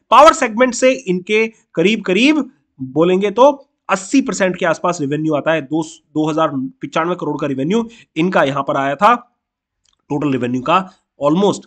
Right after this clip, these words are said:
more than three fourth का रेवेन्यू। तो पावर सेगमेंट में इनके बहुत बड़े बिजनेस चल रहे हैं। इस तरह से देखा जाए, मार्केट कैप की दृष्टि से छह सौ उन्नीस करोड़ की कंपनी है, डेली वॉल्यूम करीब छह लाख के आसपास है इसका, और आगे लॉन्ग टर्म में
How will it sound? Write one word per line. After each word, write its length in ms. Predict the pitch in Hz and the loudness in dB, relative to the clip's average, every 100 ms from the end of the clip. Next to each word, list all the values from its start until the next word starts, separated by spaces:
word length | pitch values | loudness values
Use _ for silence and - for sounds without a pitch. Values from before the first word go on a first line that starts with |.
| _ - 131 | _ -8 -6
more 80 | 135 | -4
than 120 | 139 | -6
three 240 | 139 131 | -6 -8
fourth 280 | 123 113 104 _ _ _ | -6 -10 -12 _ _ _
का 80 | 104 | -14
रेवेन्यू। 360 | 85 82 82 _ _ - _ _ _ | -14 -18 -20 _ _ -20 _ _ _
तो 80 | 147 | -8
पावर 300 | - 160 220 | 2 6 6
सेगमेंट 440 | 226 185 190 190 | 4 -2 -4 -2
में 180 | 208 208 165 | -4 -4 -6
इनके 200 | 151 151 | -6 -8
बहुत 460 | 117 131 208 202 131 | -6 -2 -2 0 0
बड़े 320 | 175 139 - _ - | 0 0 -6 _ -8
बिजनेस 340 | 135 147 143 | -6 -6 -6
चल 140 | - 113 | -6 -6
रहे 200 | 117 123 | -8 -12
हैं। 180 | 131 131 | -14 -14
इस 100 | 135 | -12
तरह 100 | 135 | -12
से 40 | 123 | -10
देखा 160 | 127 | -8
जाए, 140 | 117 113 - - | -6 -8 -12 -2
मार्केट 300 | 208 262 311 | 0 2 0
कैप 180 | - 262 | -2 -2
की 60 | 269 | -2
दृष्टि 240 | 240 262 | -4 -4
से 80 | 262 | -6
छह 160 | 262 | -6
सौ 140 | 214 214 | -8 -8
उन्नीस 360 | 226 208 254 | -4 -2 -2
करोड़ 240 | 262 233 233 | 0 -2 -2
की 80 | 240 | -4
कंपनी 300 | 233 233 240 | -4 -2 0
है, 140 | 262 269 - _ 131 | 0 0 -10 _ -4
डेली 180 | 165 180 | -2 2
वॉल्यूम 300 | 165 190 220 | 2 2 0
करीब 240 | 180 175 | -2 -2
छह 140 | - 220 | -2 -2
लाख 200 | 220 214 | 0 0
के 60 | 233 | -2
आसपास 380 | 208 226 214 | -2 -2 -2
है 60 | 233 | -4
इसका, 380 | 226 - 247 - - _ | -2 2 2 0 -14 _
और 460 | 196 285 240 117 - _ - | 6 8 8 6 -4 _ 0
आगे 200 | 170 185 | 2 4
लॉन्ग 320 | 180 202 226 | 6 4 4
टर्म 180 | 226 156 | 0 0
में 140 | 139 | -2